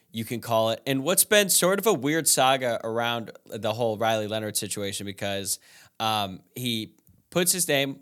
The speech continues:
in the transfer portal, or at least he announces his intentions to enter the transfer portal, and everyone, um, who <laughs> seemingly covers the sport was like,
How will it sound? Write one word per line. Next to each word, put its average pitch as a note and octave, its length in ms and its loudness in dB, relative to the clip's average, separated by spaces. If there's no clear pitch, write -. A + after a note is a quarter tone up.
in A#2+ 80 -6
the A#2 80 -4
transfer B2 260 -4
portal, A#2+ 240 -2
or B2+ 120 0
at B2+ 80 0
least B2 240 -2
he C#3 100 0
announces A#2+ 560 -2
his A2+ 200 -4
intentions G#2 680 -6
to - 100 -2
enter A2 240 -4
the G2+ 80 -8
transfer G2+ 380 -8
portal, G2 440 -8
and B2 200 -6
everyone, C3 720 0
um, G#2+ 440 0
who A#2+ 260 -8
<laughs> - 180 -16
seemingly F#3+ 720 4
covers D3+ 420 4
the A#2+ 140 -2
sport C3 340 2
was G#2+ 140 -4
like, A#2+ 180 2